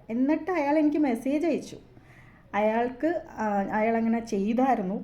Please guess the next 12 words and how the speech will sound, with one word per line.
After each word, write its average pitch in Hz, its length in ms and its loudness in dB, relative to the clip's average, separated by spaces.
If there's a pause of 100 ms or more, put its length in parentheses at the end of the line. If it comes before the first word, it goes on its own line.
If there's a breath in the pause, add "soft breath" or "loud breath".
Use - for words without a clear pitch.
(140)
ഞാൻ 214 200 -2
നോട്ടീസ് 220 420 -4
ചെയ്തായിരുന്നു, 190 680 -4 (240)
ഞാൻ 254 180 -2
അപ്പോഴേ 285 240 -2
ബ്ലോക്ക് 339 400 0
ഇട്ടു. - 260 -2 (460 loud breath)
അതിനപ്പുറം 240 380 -4
വേറെ 285 200 2
നമുക്കൊന്നും 262 540 4
ചെയ്യാനില്ല. 208 640 -2
കാരണം, 233 360 -2